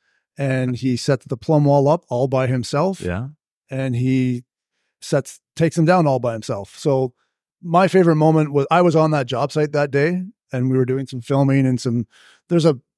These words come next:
Speaker 1: I C F builder that we have a relationship. We'll do testing to try and make things better.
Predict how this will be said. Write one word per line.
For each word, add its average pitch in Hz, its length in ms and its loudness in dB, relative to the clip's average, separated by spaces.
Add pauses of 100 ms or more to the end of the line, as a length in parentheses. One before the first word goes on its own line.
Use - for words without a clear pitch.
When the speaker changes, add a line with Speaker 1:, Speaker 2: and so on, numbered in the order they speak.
Speaker 1:
I 147 140 -2
C 151 160 -2
F 123 160 0
builder 135 380 2
that 123 160 -2
we 131 140 0
have 123 180 0
a 123 40 0
relationship. 123 520 -4
We'll 123 80 -2
do 123 120 0
testing 127 540 -2
to 120 100 -4
try 127 200 -4
and 123 80 -4
make 123 180 -6
things 120 220 -4
better. 123 460 -2